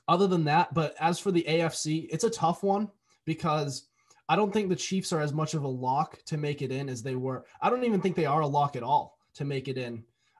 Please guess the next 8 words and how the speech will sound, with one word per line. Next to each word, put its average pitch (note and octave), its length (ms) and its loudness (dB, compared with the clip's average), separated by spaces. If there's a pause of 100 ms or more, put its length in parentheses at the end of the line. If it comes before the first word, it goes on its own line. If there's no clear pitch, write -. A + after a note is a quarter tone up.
uh, C3 220 0
like D3 220 -4
they C#3+ 120 -2
were C3+ 460 -2
the C3+ 80 -6
past D3 340 -2
couple D3 360 -4
of, B2+ 220 -6